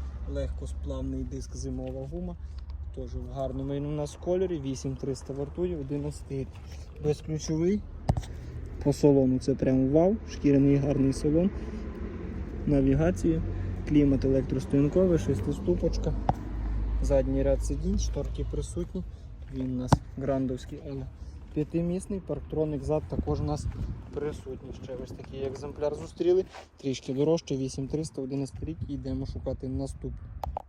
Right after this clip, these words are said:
Зустрічаємо ще ось такий біленький KIA Ceed, універсал, показую, лінза, туманка, легкосплавний, гарний чорний диск, літня гума,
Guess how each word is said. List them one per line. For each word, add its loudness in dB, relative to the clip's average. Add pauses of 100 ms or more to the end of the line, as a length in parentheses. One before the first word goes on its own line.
(140)
Зустрічаємо -12
ще -14
ось -12
такий -10
біленький -10 (120)
KIA -8
Ceed, -12 (200)
універсал, -8
показую, -10
лінза, -12 (440)
туманка, -8
легкосплавний, -12
гарний -14
чорний -16
диск, -16
літня -12
гума, -10